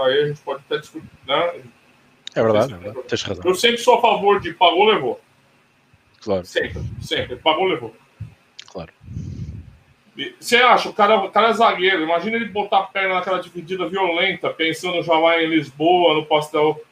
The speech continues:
Speaker 1: pastel de nata... Pá, aquela vida em Lisboa maravilhosa e tal. Não vai colocar, não coloca a perna, nem ferrando.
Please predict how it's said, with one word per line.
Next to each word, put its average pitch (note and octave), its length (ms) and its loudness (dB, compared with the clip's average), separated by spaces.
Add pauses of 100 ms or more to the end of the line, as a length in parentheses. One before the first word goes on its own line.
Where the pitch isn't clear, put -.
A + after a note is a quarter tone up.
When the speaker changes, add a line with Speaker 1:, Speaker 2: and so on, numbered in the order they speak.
(100)
Speaker 1:
pastel D3 340 2
de D3 120 -2
nata... D#3 960 6 (1120)
Pá, E3 580 6
aquela D3+ 360 -2
vida D3+ 180 -8
em D3 40 -10
Lisboa C#3 500 -6
maravilhosa C#3 680 -2
e C3 60 -18
tal. D3 220 -2
Não F#3+ 160 -10
vai - 240 4
colocar, B2+ 540 -4
não A#2 140 -20
coloca E3 400 -2
a - 20 -16
perna, A2 300 -6
nem A#2+ 100 -14
ferrando. C3 400 -14